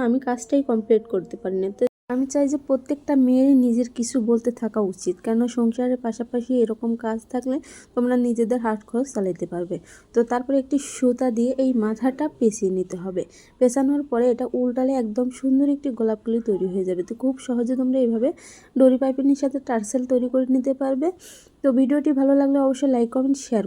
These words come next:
করবেন। তো এখানে যে মেন বডির পার্ট, এই বডির পার্টেও আমি পাইপিংয়ের কাপড় দেবো। তো কোটির যে কাপড় দিয়েছি সেইটা দিয়ে এখানে বডির পার্টের মিল রেখে পাইপিংটা তৈরি করে নেব। তারপরে এটাকে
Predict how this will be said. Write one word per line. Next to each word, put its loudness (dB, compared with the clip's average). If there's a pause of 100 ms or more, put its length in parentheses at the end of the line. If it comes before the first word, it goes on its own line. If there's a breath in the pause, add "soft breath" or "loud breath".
করবেন। -2 (100)
তো -4 (180)
এখানে 0 (120)
যে 2 (140)
মেন 4 (120)
বডির 2
পার্ট, -2 (120)
এই 0
বডির 0
পার্টেও -2
আমি 2 (440 loud breath)
পাইপিংয়ের 2
কাপড় -4
দেবো। -4
তো 0 (140)
কোটির 2
যে 4 (100)
কাপড় -2
দিয়েছি 2 (120)
সেইটা 2
দিয়ে 0 (100)
এখানে -2 (480 loud breath)
বডির 4
পার্টের -2
মিল 2 (120)
রেখে 0 (100)
পাইপিংটা -2 (120)
তৈরি -2
করে -6
নেব। -6 (460 loud breath)
তারপরে 0 (120)
এটাকে -4